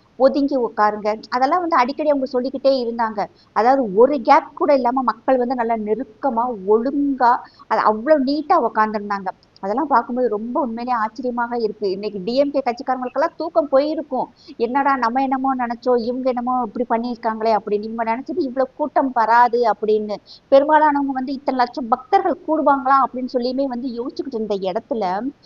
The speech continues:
கிட்டத்தட்ட வர்ற காரு, பைக்கு, ஆ, by road நடந்து வர்ற மக்கள் எல்லாருமே பார்த்தோம்னா, மேக்ஸிமம் ம-, மிடில் ஏஜ் இருக்காங்க. இது நிறைய, இந்த தடவை பார்த்தோம்னா, நிறைய இளைஞர்கள், இளைஞிகள், பெண்கள், ஆ, காலேஜ் ஸ்டூடெண்ட் மாதிரி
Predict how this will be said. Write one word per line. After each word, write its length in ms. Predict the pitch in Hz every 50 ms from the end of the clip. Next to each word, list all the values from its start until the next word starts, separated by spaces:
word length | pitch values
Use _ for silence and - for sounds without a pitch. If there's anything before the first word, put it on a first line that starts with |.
| _ - - _ _
கிட்டத்தட்ட 420 | - 220 233 247 262 349 277 214 190 185
வர்ற 400 | 214 220 233 254 277 294 302 269 - - _
காரு, 520 | - 240 247 269 277 285 285 277 262 240 202 190 190 196
பைக்கு, 640 | 226 233 254 285 285 - - 269 269 262 233 208 - - - - _ -
ஆ, 280 | 220 220 208 208 208 202 190 190 196 110 107
by 0 |
road 560 | 220 233 240 247 202 214 254 269 285 240 220
நடந்து 400 | 226 220 220 233 262 269 277 359
வர்ற 200 | 277 262 254 233
மக்கள் 480 | 220 214 214 220 - _ _ 370 349 277
எல்லாருமே 480 | 233 240 247 262 320 311 311 285 339 359 -
பார்த்தோம்னா, 380 | 262 240 240 - 247 247 254 302 294 240
மேக்ஸிமம் 500 | 220 214 220 262 - _ - 330 381 453 453 - - - - _ -
ம-, 380 | 233 233 247 226 226 226 220 220 226
மிடில் 240 | 240 226 302 294 277
ஏஜ் 280 | 269 247 247 226 202 247
இருக்காங்க. 480 | 233 - - 226 220 226 240 294 - - - - _
இது 180 | - 285 349 294
நிறைய, 360 | 277 294 330 480 494 508 494
இந்த 140 | 427 285 262
தடவை 280 | - 269 262 294 381
பார்த்தோம்னா, 280 | 285 269 277 277 277 262
நிறைய 320 | 240 240 254 294 285 285 226 208
இளைஞர்கள், 600 | 240 269 302 381 392 392 370 311 - 233 208 208 - - -
இளைஞிகள், 600 | 220 240 302 381 392 370 370 349 294 240 214 - - _
பெண்கள், 520 | 254 262 269 320 403 - 392 302 202 - - _ _ _ _ _ 240
ஆ, 140 | 233 233 233 247
காலேஜ் 200 | 247 277 302 381
ஸ்டூடெண்ட் 440 | 277 269 - - 294 269 285 269
மாதிரி 280 | 277 262 269 277 285